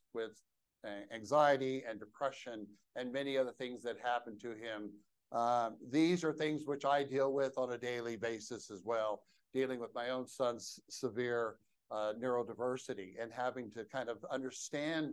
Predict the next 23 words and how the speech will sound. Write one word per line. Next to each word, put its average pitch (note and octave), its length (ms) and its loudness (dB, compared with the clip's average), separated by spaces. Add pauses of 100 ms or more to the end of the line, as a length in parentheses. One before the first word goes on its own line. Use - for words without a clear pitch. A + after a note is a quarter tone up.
what C#3 160 2
it, C3+ 180 -2
it A#2 100 -14
means A#2+ 300 -10
to - 80 -16
be B2 100 -6
normal. A2 380 -6 (720)
And D#3 120 2
so A#3 120 6
all C4+ 280 10
these D#4+ 240 6
things B3+ 280 2
have G#3 160 0
kind G3+ 240 4
of F3+ 100 0
influenced G#3+ 580 4
my F#3+ 160 6
way F3 200 4
of D#3 140 2
thinking. F3+ 540 2
When C#3 120 6
I C#3 100 8
was C#3 300 2